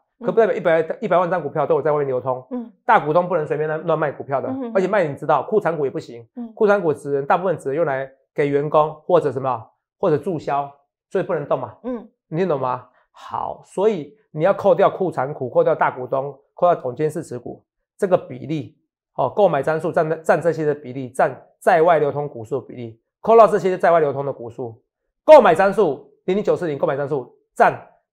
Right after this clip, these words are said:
Speaker 2: 在外流通的股数比。那为什么不用零零九一九？零零九一九跟零零九四零是不是成分股基本上一模一样？
Speaker 1: 对。
Speaker 2: 因为零零九一九它规模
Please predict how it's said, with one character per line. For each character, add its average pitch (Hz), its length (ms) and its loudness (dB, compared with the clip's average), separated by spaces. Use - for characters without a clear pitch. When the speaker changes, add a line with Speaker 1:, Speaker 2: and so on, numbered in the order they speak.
Speaker 2:
在 202 220 6
外 185 160 6
流 156 100 4
通 151 140 -2
的 139 60 -4
股 120 140 -12
数 135 160 -10
比。 - 240 -18
那 269 220 2
为 269 80 6
什 233 100 2
么 175 80 0
不 165 100 -4
用 208 100 4
零 170 100 -4
零 170 140 -6
九 147 160 -4
一 - 20 -8
九？ 151 140 -4
零 226 120 -2
零 302 80 -4
九 214 140 2
一 226 40 -2
九 190 120 2
跟 208 100 0
零 196 60 -4
零 190 80 -4
九 160 100 -2
四 175 120 -6
零 139 100 -6
是 170 60 -10
不 190 60 -6
是 160 40 -14
成 156 80 -8
分 160 100 -6
股 131 80 -8
基 151 140 -16
本 135 160 -4
上 147 100 -4
一 151 60 -10
模 123 140 -6
一 - 20 -10
样？ 117 140 -8
Speaker 1:
对。 208 100 -6
Speaker 2:
因 214 100 8
为 226 60 10
零 190 140 2
零 202 140 -2
九 143 180 -2
一 165 140 -8
九 135 340 -8
它 190 160 0
规 190 320 2
模 143 280 -2